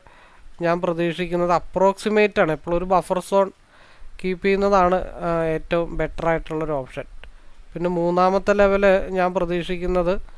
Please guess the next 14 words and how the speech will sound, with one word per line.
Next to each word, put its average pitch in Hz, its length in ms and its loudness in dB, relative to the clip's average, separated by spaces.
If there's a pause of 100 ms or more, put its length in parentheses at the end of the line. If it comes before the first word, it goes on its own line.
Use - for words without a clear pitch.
(340)
മുന്നൂറ്റി 180 440 0
മുപ്പത് 175 480 0
ലെവലാണ്. 143 440 -2 (340)
ഇതൊക്കെയാണ്, 214 680 6 (680)
ആ, 180 480 4 (140)
പിയിലേക്കുള്ള, 214 760 6
ആ, 175 1080 4
അല്ല, 180 120 2
സിയിലേക്കുള്ള 208 920 6 (880)
ഞാൻ 180 360 6
മനസ്സിൽ 202 560 0
കാണുന്ന, 190 400 6 (300)
ആ, 165 460 2
ലെവലുകൾ. 160 600 0